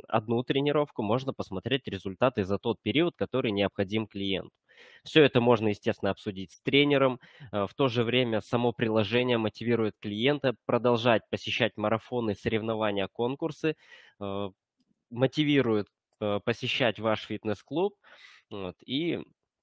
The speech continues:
э, собственно, я уже про усиление экспертности тренеров сказал, да, но могу повторить, что тренеры, э, теперь будут, э, не просто тренеры с многочисленным опытом, а фитнес-эксперты.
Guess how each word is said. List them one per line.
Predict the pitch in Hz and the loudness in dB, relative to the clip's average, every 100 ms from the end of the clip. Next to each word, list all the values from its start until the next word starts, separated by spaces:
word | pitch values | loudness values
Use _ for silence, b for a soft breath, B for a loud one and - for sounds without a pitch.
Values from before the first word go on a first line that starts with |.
| _ _ - - | _ _ -20 -8
э, | 113 107 | -4 -2
собственно, | - 113 - 117 | 0 -2 2 4
я | 117 113 | 8 8
уже | 110 113 | 6 2
про | - 113 107 104 | 4 6 6 4
усиление | 113 - 120 117 107 | 0 -4 -2 -2 0
экспертности | 104 - 117 110 101 - | -2 0 -2 -2 -6 -8
тренеров | - 113 104 98 - | -4 -2 0 -2 -6
сказал, | - 131 165 | -4 -2 2
да, | 127 123 | 2 2
но | 101 | 0
могу | 104 104 | -4 -4
повторить, | - 101 - 135 170 | -6 -6 -4 -4 -4
что | - 107 | -8 -8
тренеры, | - 131 156 151 135 - B B | 0 2 4 2 0 -4 B B
э, | 101 98 | -4 -4
теперь | - - 135 107 | -4 -2 -2 0
будут, | 113 127 120 104 | -2 -2 -2 -2
э, | 101 101 101 | -2 0 0
не | 110 | -2
просто | - 123 147 147 | -2 -2 -2 -4
тренеры | 131 135 135 127 | -2 0 2 -2
с | - | -2
многочисленным | 123 123 - 127 123 117 113 | -2 -2 -4 -4 -2 -2 -2
опытом, | 113 - 107 98 | -2 -4 -6 0
а | 104 123 | 0 0
фитнес-эксперты. | - 110 110 87 - - - 87 - - | -2 -2 -2 -4 -10 -10 -4 -4 -4 -16